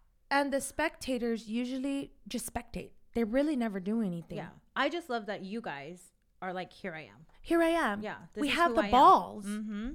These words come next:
Speaker 1: They may not be down there. They may be up here.
Speaker 2: Mm.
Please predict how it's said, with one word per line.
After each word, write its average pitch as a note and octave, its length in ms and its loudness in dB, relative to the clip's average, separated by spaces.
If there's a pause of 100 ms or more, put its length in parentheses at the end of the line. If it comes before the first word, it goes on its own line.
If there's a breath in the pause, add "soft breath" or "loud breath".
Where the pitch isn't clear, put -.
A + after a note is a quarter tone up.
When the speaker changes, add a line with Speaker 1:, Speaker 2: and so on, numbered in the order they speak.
(600)
Speaker 1:
They B3 100 2
may B3+ 160 2
not B3 220 -2
be A#3 160 -4
down G3 240 -2
there. B3 240 0
They G#3 100 -4
may F#3+ 140 -8
be G3+ 100 -8
up E3+ 140 -10
here. A#3 340 -12 (260)
Speaker 2:
Mm. G#3 280 -12